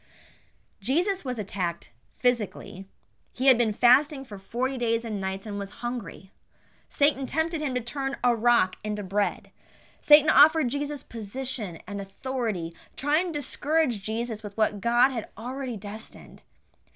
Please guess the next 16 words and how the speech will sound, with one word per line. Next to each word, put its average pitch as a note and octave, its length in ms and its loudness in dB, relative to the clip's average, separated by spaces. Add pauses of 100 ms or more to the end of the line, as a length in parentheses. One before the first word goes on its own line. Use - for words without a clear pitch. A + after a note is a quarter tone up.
(160)
Jesus G4+ 420 2
already D#4+ 280 4
had B3 360 0
divine G#3 440 0
power G#3 580 0
and F#3+ 180 -4
authority. F3+ 760 -4
Remember, A3+ 680 0
before A#3+ 540 2
Abraham G3 680 -2
was, D#3+ 500 -2 (420)
"I F#3 260 -6
am." F#3 420 -10 (240)
John F#3 260 -2
eight F#3+ 220 -8
twenty-four. F3+ 720 -8